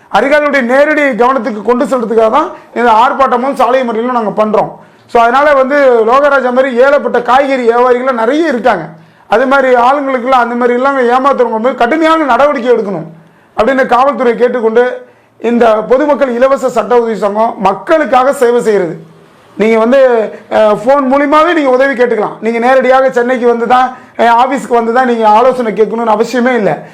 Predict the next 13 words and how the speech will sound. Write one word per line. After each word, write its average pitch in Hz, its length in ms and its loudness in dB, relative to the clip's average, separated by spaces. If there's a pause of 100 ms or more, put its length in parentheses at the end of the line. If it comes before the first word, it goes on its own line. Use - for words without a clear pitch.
(140)
நீங்க 208 200 -2
எந்த 226 200 2
மாவட்டமா 254 500 2
இருந்தாலும் 233 260 0
பரவாயில்ல, 214 420 0 (260)
அங்கேருந்து 247 400 0
ஒரு 262 100 -2
போன் 254 280 0
பண்ணியா 240 220 -4
தமிழ்நாடு 262 460 0
முழுக்க 233 240 -2
எல்லா 240 360 2
மாவட்டத்திலையும் 214 640 -2